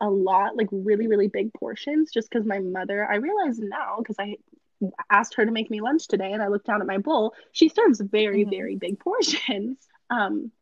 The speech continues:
Speaker 1: so when I started, like, kinda making food myself or going out to eat, I was, like, ordering less, um, and eating less. So eventually, I was just at the point where I couldn't eat the whole thing. So, you know, when you start eating and you're like, "I
Speaker 2: Yeah.
Speaker 1: can't finish this pasta?"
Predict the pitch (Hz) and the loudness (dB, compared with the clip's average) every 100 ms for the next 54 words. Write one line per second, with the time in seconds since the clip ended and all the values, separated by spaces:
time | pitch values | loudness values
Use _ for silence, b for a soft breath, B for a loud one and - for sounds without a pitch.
0 | _ 294 277 233 247 262 262 254 208 - | _ 0 2 2 0 2 4 4 2 0
1 | 208 196 202 202 190 196 214 - 320 311 | -2 -2 -4 0 0 0 -4 0 4 4
2 | 311 247 214 202 247 233 - - 233 233 | 4 0 0 -2 -2 -2 -4 -2 0 0
3 | 226 226 226 220 214 208 202 214 226 190 | 0 2 2 2 2 0 0 -2 -2 -2
4 | - 381 427 _ _ _ _ _ _ - | -2 -2 -4 _ _ _ _ _ _ -6
5 | 220 214 240 240 220 233 254 359 320 - | -2 -2 -2 -2 -2 -2 -4 -6 -8 -4
6 | 240 214 - _ - 254 240 311 349 339 | 0 0 0 _ 0 2 6 4 4 2
7 | 285 262 233 277 269 320 330 262 277 254 | 2 2 4 4 2 2 2 2 0 -2
8 | 240 214 247 247 240 233 220 214 208 285 | -2 -2 -4 -2 -4 -2 0 0 0 0
9 | 214 262 285 349 262 - 254 254 392 294 | 0 0 2 4 4 2 -2 -2 -4 -4
10 | 208 208 208 220 190 180 196 - 208 202 | -6 -4 0 0 0 -2 -10 -8 -10 -8
11 | - 208 208 220 - 330 | -8 -8 -8 -6 -2 0